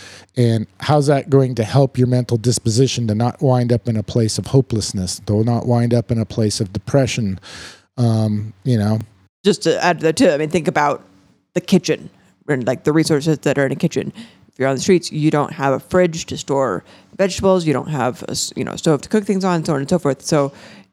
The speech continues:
Speaker 2: um, the, even if you have money or food stamps or whatever to buy food,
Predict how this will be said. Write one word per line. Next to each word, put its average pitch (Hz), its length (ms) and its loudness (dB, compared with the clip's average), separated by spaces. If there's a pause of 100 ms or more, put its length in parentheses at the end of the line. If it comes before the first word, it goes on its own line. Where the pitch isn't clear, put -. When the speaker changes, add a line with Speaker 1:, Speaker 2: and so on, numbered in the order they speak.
(120)
Speaker 2:
um, 135 360 -2 (440)
the, 139 420 0 (400)
even 175 240 2
if 156 100 -4
you 156 100 0
have 170 500 -2 (200)
money 180 380 4
or 156 80 2
food 165 240 0
stamps 185 280 -2
or 202 60 -2
whatever 190 280 -2
to 185 120 -2
buy 143 280 -2
food, 196 480 -4